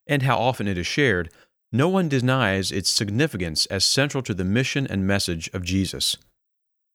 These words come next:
The practice of bread and cup is still a significant part of life in the Anabaptist Church. As with most traditions,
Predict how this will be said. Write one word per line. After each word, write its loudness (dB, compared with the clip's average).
The 0
practice 0
of -2
bread 4
and 0
cup 0
is 2
still 2
a 4
significant 0
part 0
of -6
life 0
in -2
the 0
Anabaptist 0
Church. -4
As 0
with -2
most 2
traditions, 0